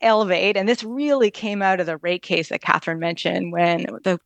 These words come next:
P U C commissioners were looking at this request and sort of balking at it and saying, "What can we do to bring the cost down?"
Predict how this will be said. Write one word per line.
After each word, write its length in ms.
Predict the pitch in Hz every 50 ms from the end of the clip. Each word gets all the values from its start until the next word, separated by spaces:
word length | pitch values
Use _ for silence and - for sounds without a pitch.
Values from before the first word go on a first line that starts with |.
| -
P 120 | - 226 202
U 80 | 180
C 200 | 170 - 202 190
commissioners 520 | - - 175 170 165 - 175 170 175 165 -
were 140 | 180 175
looking 500 | 180 202 240 269 - 196 170 165 170 -
at 240 | - - 175 160 -
this 300 | - 170 160 - - - -
request 720 | - 170 - - - 233 240 170 175 165 - - - - - -
and 220 | 165 - - -
sort 160 | - 185 170
of 80 | - -
balking 420 | 185 185 220 - - 175 180 180
at 160 | - - -
it 140 | - 180 180
and 140 | 185 180 165
saying, 260 | - 180 175 175 180 180
"What 140 | 180 185
can 100 | - 196
we 140 | 180 175 170
do 160 | - - 180
to 100 | 170 185
bring 220 | 175 - 185 175 -
the 60 | -
cost 380 | - - - 294 320 - - -
down?" 380 | 180 175 175 170 170 170 165